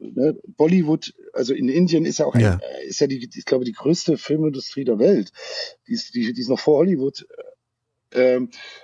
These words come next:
Speaker 1: und die haben einfach größere Märkte, für die die sozusagen kalkulieren können und für die die Dinge vermarkten können. Und dadurch entstehen natürlich auch, äh, Weltstars anders, als die hier in Deutschland, äh, oder im deutschsprachigen Raum entstehen könnten.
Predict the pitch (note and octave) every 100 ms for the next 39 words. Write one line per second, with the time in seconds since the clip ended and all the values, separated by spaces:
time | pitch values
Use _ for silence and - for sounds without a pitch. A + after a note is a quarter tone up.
0 | _ - B2 - E3 D#3+ F#3+ F3+ F3 -
1 | - G3+ G3 C3+ B2 E3 G#3 - C#3 -
2 | B2+ C3+ C3 C3+ C#3 B2 B2+ C#3 - B2+
3 | C3+ C#3 C3 D#3 - A#2+ D#3 G#3 G#3 D3+
4 | C#3+ C3 C3 A#2+ B2+ C#3+ C3+ - - D#3
5 | D#3 D3 E3 G3+ - A#2 A2+ G2+ G2 G#2+
6 | D#3 G3 D3+ - C3+ D#3+ F3 D#3 D3 C#3
7 | - - B2+ - - - - - - -
8 | - - - _ _ _ _ _ _ _
9 | _ - G#4 G#4+ - - - - - -
10 | A#3+ - - B2+ C#3+ G3 - - _ _
11 | - D#3 G#3 G3 F3+ - D3 E3 E3 -
12 | D3 B2+ C#3 D#3 C#3 D#3+ F#3 E3+ D3+ -
13 | - - - G#2 B2 B2+ B2 E3 - D#3
14 | D3 C3 C#3 F3+ C3+ C#3 - E3 F#3 D3+
15 | A#2 G#2 - D#2+